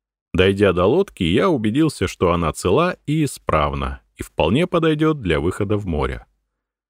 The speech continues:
Молодец, Тач, отремонтировал ее на свою беду. Можно было, конечно, попытаться ее купить. Деньги, собранные с трупов, лежали у меня в сумке,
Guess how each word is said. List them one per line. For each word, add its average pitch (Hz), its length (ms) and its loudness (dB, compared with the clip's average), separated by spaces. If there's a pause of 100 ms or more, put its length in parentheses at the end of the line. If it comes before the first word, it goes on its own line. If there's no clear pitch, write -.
(200)
Молодец, 117 680 2
Тач, - 440 -2 (380)
отремонтировал 98 880 2
ее 82 440 -2 (100)
на 80 120 -2
свою 78 380 -2
беду. 73 420 -4 (1120)
Можно 170 360 2
было, 170 260 4
конечно, 151 460 0
попытаться 147 600 -2
ее 143 180 2
купить. - 560 -4 (600)
Деньги, 87 380 2
собранные 80 580 -2
с - 120 -12
трупов, 175 420 -2
лежали 143 360 0
у 139 80 0
меня 139 220 -2
в - 60 -12
сумке, 80 580 -2